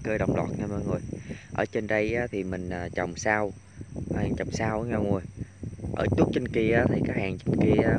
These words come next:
mua sân kênh tuốt trên kia trồng chung với thằng Nghi Sáu với thằng Thái đó ha. Thì, à, mình trồng trước ở đây, trồng trước ở đây khoảng, à, bốn năm ngày đó, rồi sau đó ở đây mình mới trồng. Đó. Thì ở đây bắt đầu nó chuẩn bị ra cây rồi, ra, ra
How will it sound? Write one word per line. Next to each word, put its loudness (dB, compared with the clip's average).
mua -6
sân -4
kênh 0
tuốt 0
trên -4
kia 0
trồng -4
chung -4
với -4
thằng -4
Nghi -4
Sáu -4
với -4
thằng -10
Thái -4
đó -6
ha. 0
Thì, 4
à, 0
mình -4
trồng -4
trước 0
ở -4
đây, 2
trồng -6
trước 0
ở -2
đây 0
khoảng, -4
à, -2
bốn 4
năm -2
ngày 0
đó, 4
rồi -4
sau 0
đó 2
ở 2
đây 2
mình 0
mới 0
trồng. 0
Đó. -2
Thì 2
ở 6
đây 2
bắt -2
đầu 2
nó -2
chuẩn 0
bị 2
ra 0
cây 2
rồi, 0
ra, -4
ra -4